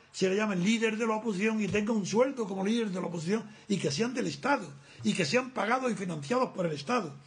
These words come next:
Y eso es una monstruosidad. ¿Por qué hay tanta corrupción en España? Porque la corrupción de los partidos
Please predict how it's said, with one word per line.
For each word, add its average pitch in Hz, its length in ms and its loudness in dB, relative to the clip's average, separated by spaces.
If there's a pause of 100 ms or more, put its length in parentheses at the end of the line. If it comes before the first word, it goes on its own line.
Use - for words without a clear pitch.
(240)
Y 180 140 4
eso 208 240 2
es 202 140 -2
una 233 220 2
monstruosidad. 143 1160 -2 (1120)
¿Por 147 200 2
qué 202 100 2
hay 220 140 2
tanta 190 300 0
corrupción 160 380 -2
en 151 60 -2
España? 143 480 -8 (220)
Porque 170 280 -2
la 175 140 -6
corrupción 139 380 -4
de 156 80 0
los 156 120 0
partidos 202 540 0